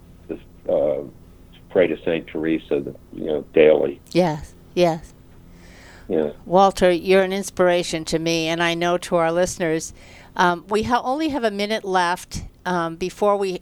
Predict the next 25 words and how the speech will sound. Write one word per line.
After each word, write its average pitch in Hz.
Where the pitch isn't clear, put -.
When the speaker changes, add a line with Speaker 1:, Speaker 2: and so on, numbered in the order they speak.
Speaker 2:
we 202
have 214
to -
take 196
a 175
short 240
break, 147
and 180
then 185
we 202
will 220
come 190
back, 165
and 170
I 170
really 220
want 180
to, 170
um, 160
you 190
to 190
be 190
able 185
to 180
share 185